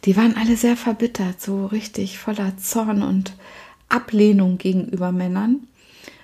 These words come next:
Und das ist auch kein Wunder, denn sie wurden benutzt, missbraucht.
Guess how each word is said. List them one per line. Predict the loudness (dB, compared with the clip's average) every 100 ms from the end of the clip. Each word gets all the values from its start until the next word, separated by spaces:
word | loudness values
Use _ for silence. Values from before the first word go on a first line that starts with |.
| _
Und | 2
das | 4 4
ist |
auch | -2 -4
kein | 0 2 4
Wunder, | 4 4 4 2
denn | -2 0
sie | 0 0
wurden | 0 0
benutzt, | 2 2 2 0 -10 -14 -20 _ _ _ _ _ _ _ _ _
missbraucht. | 4 4 2 -2 2 4 2 0 -10 -20